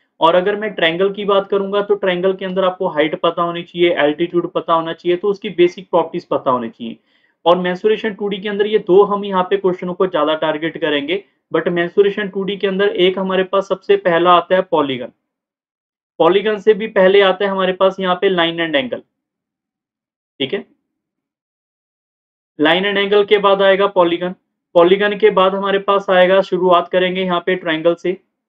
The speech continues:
फिर हमारे पास आ जाएगा यहाँ पे quadrilateral। वैसे आपको नहीं पता कुछ बच्चों को, तो polygon की ही types आपकी triangle और quadrilateral होती है। quadrilateral के अंदर फिर हम पढ़ेंगे square,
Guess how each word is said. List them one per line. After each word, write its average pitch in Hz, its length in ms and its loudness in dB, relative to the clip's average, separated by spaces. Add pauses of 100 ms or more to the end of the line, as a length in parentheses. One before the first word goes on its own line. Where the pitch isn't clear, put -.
(1160)
फिर 196 100 6
हमारे 196 260 0
पास 196 300 0
आ 190 100 4
जाएगा 190 200 2
यहाँ 185 300 0
पे 190 100 2
quadrilateral। 170 800 0 (1300)
वैसे 143 260 4
आपको 185 220 2
नहीं 196 200 -2
पता 196 240 0
कुछ 190 260 -2
बच्चों 190 260 0
को, 196 80 0
तो 202 140 0
polygon 185 500 0
की 185 220 -6
ही 214 120 0
types 185 400 0
आपकी 185 240 -2
triangle 180 420 0
और 190 100 2
quadrilateral 160 680 -2
होती 151 260 -2
है। 170 100 0 (400)
quadrilateral 202 680 2
के 202 120 -4
अंदर 196 240 -2
फिर 196 180 4
हम 196 160 -2
पढ़ेंगे 190 420 0
square, 175 340 2